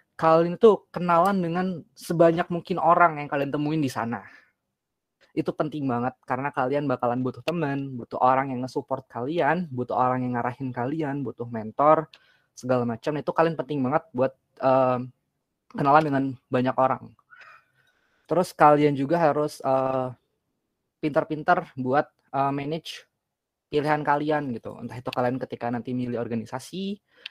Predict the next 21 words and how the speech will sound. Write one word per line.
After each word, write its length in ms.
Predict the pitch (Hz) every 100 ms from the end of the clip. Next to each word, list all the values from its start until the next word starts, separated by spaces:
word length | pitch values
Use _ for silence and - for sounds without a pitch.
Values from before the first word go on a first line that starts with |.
| _ _
kalian, 680 | - 139 139 139 135 135 120
eh, 200 | 123 120
milih 200 | 120 117
teman, 440 | 123 160 160 139 143
kalian 280 | 131 123 120
milih 240 | 120 117 123
mata 200 | 120 -
kuliah, 480 | - 131 120 135 151 - _ _
dan 200 | 120 117
lain 120 | 120
sebagainya, 440 | 117 123 117 117 135
itu 40 | 143
kalian 200 | 139 143
harus 120 | 131 -
pertimbangkan 520 | 131 131 117 117 143
benar-benar 520 | 131 113 113 131 156 _ _ _ _ _ _
apa, 400 | 135 - 170 175 - _ _ _ _ -
eh, 200 | 131 135
positif 320 | 147 135 - 151
negatifnya 480 | 143 131 131 -
terhadap 480 | 160 156 147 139 165